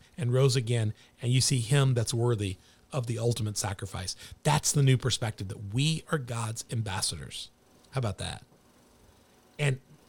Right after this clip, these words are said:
and with the goal, I'll back up two slides. We're God's ambassadors. Right here it is. As though God were pleading through us.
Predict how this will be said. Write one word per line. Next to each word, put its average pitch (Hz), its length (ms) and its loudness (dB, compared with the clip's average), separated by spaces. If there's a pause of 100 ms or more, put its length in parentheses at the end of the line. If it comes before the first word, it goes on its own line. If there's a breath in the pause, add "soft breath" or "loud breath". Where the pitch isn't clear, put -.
(240)
and 156 260 -2
with 180 140 6
the 170 60 2
goal, 151 400 6
I'll 135 80 2
back 139 220 2
up 143 100 -4
two 143 100 0
slides. - 420 -2 (840 soft breath)
We're 156 220 0
God's 165 380 4
ambassadors. 139 880 6
Right 123 140 0
here 120 320 6
it 90 40 0
is. 90 140 -4 (1600 loud breath)
As 139 280 6
though 151 160 12
God 147 340 6
were 147 140 8
pleading 127 420 6
through 120 200 2
us. - 120 -2